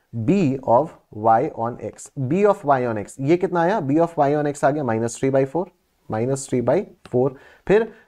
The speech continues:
coefficient of correlation between X and Y, यानी R of X on Y, ये कितना आया?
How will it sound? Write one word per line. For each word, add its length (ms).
coefficient 480
of 140
correlation 460
between 300
X 180
and 100
Y, 160
यानी 320
R 160
of 140
X 180
on 240
Y, 140
ये 100
कितना 260
आया? 200